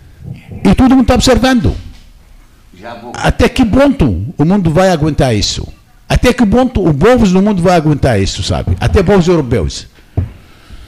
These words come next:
Speaker 2: É, é complexo.
Speaker 1: Mas eu acho, sabe, Isra-, Israel tá pensando, Israel tá pensando, tem que voltar para o povo deles com uma vitória. Que tipo de vitória? Não sei. A única vitória que eles podem voltar,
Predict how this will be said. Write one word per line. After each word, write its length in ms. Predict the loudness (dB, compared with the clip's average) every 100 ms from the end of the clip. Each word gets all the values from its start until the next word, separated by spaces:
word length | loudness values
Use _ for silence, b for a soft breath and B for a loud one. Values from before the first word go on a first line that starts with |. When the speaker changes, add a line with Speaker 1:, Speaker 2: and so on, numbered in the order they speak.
| B -20 -18 -18
Speaker 2:
É, 80 | -20 -20 -8 -4 -4 -4 -6 -8
é 160 | -12
complexo. 760 | -14 -16 -18 -18 -18 -18 -18 -10
Speaker 1:
Mas 260 | -2 0 2
eu 120 | 2
acho, 220 | 2 2 2
sabe, 240 | 2 2 0
Isra-, 280 | 0 -2 -2
Israel 380 | -2 0 -2 0
tá 120 | -2
pensando, 580 | 0 0 0 0 -4 -6 -10 -8
Israel 280 | -4 0 0
tá 120 | 0
pensando, 240 | -2 -2 -4
tem 220 | -4 -4
que 140 | -2
voltar 440 | 0 0 0 0 0
para 240 | 0 0
o 40 | -2
povo 480 | 0 2 2 2 -2
deles 460 | 0 0 0 -2
com 100 | -4
uma 120 | -4 -2
vitória. 540 | -2 -2 -2 -4 -8 -10 -10 -2
Que 120 | 0
tipo 260 | 2 0 0
de 80 |
vitória? 360 | -2 -2 0 0
Não 120 | -2
sei. 200 | 0 0
A 20 | 0
única 320 | 0 0 0
vitória 400 | 0 0 0 2
que 60 | 0
eles 120 | 0
podem 220 | 0 0
voltar, 560 | 0 2 0 0 -4